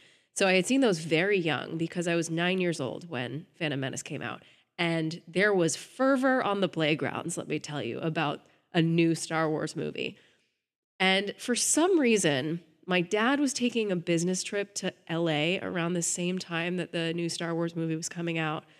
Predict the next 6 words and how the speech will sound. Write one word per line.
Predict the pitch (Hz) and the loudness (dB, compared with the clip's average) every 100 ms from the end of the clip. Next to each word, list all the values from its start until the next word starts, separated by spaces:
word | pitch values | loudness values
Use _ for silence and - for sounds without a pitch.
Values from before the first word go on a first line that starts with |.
| _ _ _ _ _ | _ _ _ _ _
So | - 226 | 0 4
I | 240 | 4
had | 247 262 | 4 2
this | 247 240 | 2 2
idea | 214 185 247 247 180 175 - | 0 0 2 6 6 6 2
that | 175 185 175 170 | 2 6 6 4